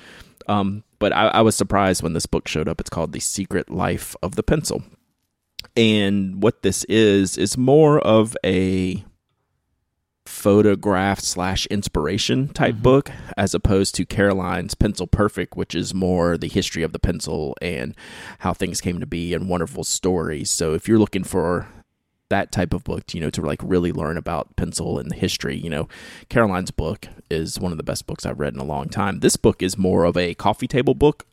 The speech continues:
Speaker 1: but in a small size. It's more like a gift book, right? It's a hardcover fifteen dollar book. So that kinda tells you the price point, um, what they're working with. And it's mo-,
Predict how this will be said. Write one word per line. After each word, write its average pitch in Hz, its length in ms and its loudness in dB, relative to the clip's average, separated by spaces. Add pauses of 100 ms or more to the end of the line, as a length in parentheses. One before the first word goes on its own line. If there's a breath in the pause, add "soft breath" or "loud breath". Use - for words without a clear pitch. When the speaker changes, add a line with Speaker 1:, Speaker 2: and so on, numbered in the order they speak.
Speaker 1:
but 104 180 4
in 90 120 0
a - 20 -4
small 101 340 4
size. 78 280 -2
It's 120 100 2
more 139 120 6
like 123 120 4
a 90 60 0
gift - 400 0
book, 82 240 -4
right? 95 240 2 (360 loud breath)
It's - 140 -2
a 95 60 4
hardcover 110 840 4
fifteen 98 400 0
dollar 67 240 -2
book. - 320 -6
So - 140 0
that 87 120 -2
kinda 90 200 -4
tells 87 260 0
you 78 100 -6
the - 80 -4
price - 340 -2
point, - 360 -4 (480 loud breath)
um, 90 400 -4 (180)
what 104 220 0
they're 87 100 0
working 98 380 0
with. 87 380 -2 (160)
And 104 600 2
it's - 360 0
mo-, 104 160 4